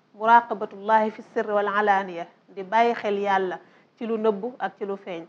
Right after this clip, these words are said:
ndax Yàlla, euh, laa ya'zubu anhu mithqaalu darra, dara du, euh, maanaam du nëbbu ci moom, lu feeñ ak lu nëbbu.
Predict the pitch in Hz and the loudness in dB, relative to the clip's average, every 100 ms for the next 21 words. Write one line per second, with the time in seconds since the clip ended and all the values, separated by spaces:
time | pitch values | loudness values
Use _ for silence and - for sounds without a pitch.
0 | _ _ _ - 208 254 220 214 190 226 | _ _ _ -8 -6 2 6 6 4 0
1 | - _ _ - 185 185 185 185 185 - | -4 _ _ -18 -10 -6 -6 -6 -8 -10
2 | _ _ _ _ 220 220 214 196 190 185 | _ _ _ _ 2 4 4 2 -4 -8
3 | 185 190 196 190 _ - 175 175 170 170 | -8 -10 -14 -20 _ -14 -12 -12 -12 -12
4 | 165 - 190 202 208 185 196 214 - _ | -12 -14 -6 -4 -2 -4 -6 -8 -10 _
5 | _ _ _ _ 180 180 180 180 180 180 | _ _ _ _ -20 -14 -12 -10 -10 -12
6 | 185 190 180 175 - 185 175 160 _ _ | -14 -14 -14 -18 -18 -16 -16 -18 _ _
7 | _ _ _ _ 190 185 220 196 175 185 | _ _ _ _ -20 -14 -10 -10 -10 -16
8 | 185 190 220 _ - 185 165 | -12 -12 -12 _ -20 -20 -20